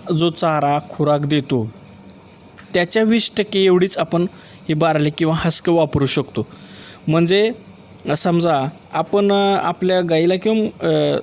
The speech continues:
म्हशीला तीस किलो एका दिवसाला चारा देत असाल, तर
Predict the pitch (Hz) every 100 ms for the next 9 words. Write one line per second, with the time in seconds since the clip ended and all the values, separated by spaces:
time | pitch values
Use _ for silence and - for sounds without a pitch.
0 | - - 160 170 185 165 131 151 - -
1 | - - - 247 - - 202 202 170 175
2 | 170 170 156 165 170 175 156 143 147 151
3 | - 123 107 - - - - - - -
4 | - - - - - - -